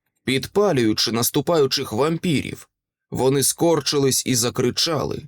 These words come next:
Зверху і збоку в мене полетіла слина, я ледве встиг відхилитись. Вампір, що чіплявся до стелі,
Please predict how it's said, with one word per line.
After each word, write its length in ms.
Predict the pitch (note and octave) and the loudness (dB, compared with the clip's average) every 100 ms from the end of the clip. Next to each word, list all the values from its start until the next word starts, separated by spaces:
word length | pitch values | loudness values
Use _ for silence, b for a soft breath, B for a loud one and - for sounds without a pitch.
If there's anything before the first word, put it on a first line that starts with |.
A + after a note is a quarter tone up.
| - _ _ _ F#3 | -20 _ _ _ -6
Зверху 600 | C3+ G2+ E3+ C3+ C#3 A#2+ | -2 0 0 0 0 0
і 60 | |
збоку 480 | G2+ F#2 D#3+ C#3+ B2+ | 0 0 0 2 0
в 100 | A2 | 2
мене 300 | C3 C#3+ A#2+ | 2 2 0
полетіла 600 | A#2 A#2 A2+ - C3+ G#2 | 0 0 0 0 0 2
слина, 600 | - A2 D3+ C3 E2+ C#2+ _ _ _ | 0 0 0 0 -4 -8 _ _ _
я 160 | - B2 | -2 2
ледве 320 | F#3 E3 E3+ | 2 0 -2
встиг 340 | - - D3+ - | 0 0 -2 -4
відхилитись. 880 | A2 - A#2+ D3 A#2 - - - - _ _ _ - | -8 -2 0 2 0 -2 -6 -6 -8 _ _ _ -8
Вампір, 600 | - G#2+ G2 C#3 E3 A#2 | -4 -2 -2 0 0 0
що 340 | - A#2 - - | 0 0 -2 -4
чіплявся 600 | A#2+ A2 D#3 C#3 - A#2+ | -6 -2 -2 0 -2 0
до 140 | G2+ | 0
стелі, 480 | - F#3 E3 B2 | 0 0 0 0